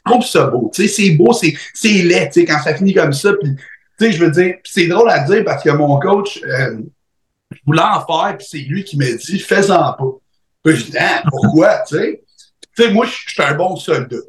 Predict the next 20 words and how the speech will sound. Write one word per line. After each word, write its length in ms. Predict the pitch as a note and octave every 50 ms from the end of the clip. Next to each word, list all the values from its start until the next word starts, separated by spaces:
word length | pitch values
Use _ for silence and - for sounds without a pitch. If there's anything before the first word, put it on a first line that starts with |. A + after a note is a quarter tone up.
| -
Moi, 140 | - E3 G3+
s'il 180 | - - F#3+ F3
me 40 | D3+
dit 80 | C#3 -
quelque 220 | G3 E3 D#3 D3+
chose, 540 | - E3 D#3+ D#3+ F#3 F#3+ G3 - - - _ _ _ -
je 120 | B2 A#2+
vais 100 | D3 C#3+ C#3+
le 60 | C#3
faire, 400 | - E3 D3+ D#3 E3+ F3 E3+ E3
puis 200 | - C3+ A#2+ - _ _ _ _
je 60 | - D3+
vais 60 | C3
poser 240 | E3 E3+ E3 G3 A3
une 80 | G#3
question, 420 | - F#3 D#3+ - - F#3+ A3 A#3 A#3+
mais 80 | G3
s'il 220 | - - G3+ F#3+ E3
me 40 |
dit, « 140 | C#3+ C#3+ G3+